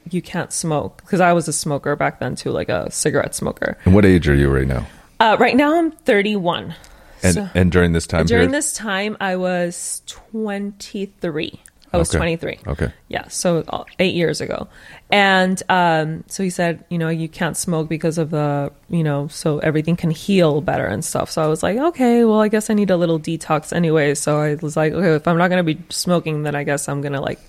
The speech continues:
Speaker 1: and he said, like, "I suggest you cut alcohol a little bit too." So I have the surgery and I have to be, like, completely resting for, like, three weeks. And it was the first time in my life where I, like,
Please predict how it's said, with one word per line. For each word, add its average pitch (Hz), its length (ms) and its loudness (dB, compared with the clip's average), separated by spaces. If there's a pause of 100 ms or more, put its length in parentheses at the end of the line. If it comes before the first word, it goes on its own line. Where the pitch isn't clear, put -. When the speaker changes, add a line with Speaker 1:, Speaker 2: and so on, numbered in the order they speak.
(140)
Speaker 1:
and 175 100 0
he 175 120 2
said, 151 260 2
like, 147 140 -2
"I 175 100 -2
suggest 151 420 -4
you 147 80 -6
cut - 280 -2
alcohol - 440 -4
a - 40 -8
little - 180 -6
bit - 160 -8
too." - 240 -4 (680)
So - 140 2
I 233 100 4
have 269 160 4
the 339 100 4
surgery 233 840 4
and 180 100 0
I 156 80 0
have 170 220 -2
to 180 100 -6
be, 165 140 -2
like, 160 300 0
completely 190 640 0
resting 156 400 0
for, 143 160 -8
like, - 280 -6
three 156 220 0
weeks. - 380 -6
And 151 220 -4
it - 480 -14
was 196 100 4
the 208 100 4
first 214 280 2
time 277 100 4
in 277 100 4
my 220 120 4
life 175 340 4
where 185 100 4
I, 170 140 4 (340)
like, 165 260 -2